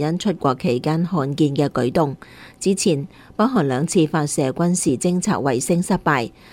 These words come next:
當記者問到俄羅斯是否會幫助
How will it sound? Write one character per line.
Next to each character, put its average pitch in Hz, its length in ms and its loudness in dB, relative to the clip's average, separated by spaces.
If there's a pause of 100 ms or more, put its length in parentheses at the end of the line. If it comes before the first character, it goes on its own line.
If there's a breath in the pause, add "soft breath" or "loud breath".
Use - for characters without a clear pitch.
(140 loud breath)
當 240 220 0
記 170 180 4
者 151 120 0
問 151 340 0
到 147 140 2
俄 139 180 -4
羅 131 120 -4
斯 208 300 2 (220 loud breath)
是 - 180 0
否 226 180 0
會 202 120 2
幫 202 260 0
助 208 80 0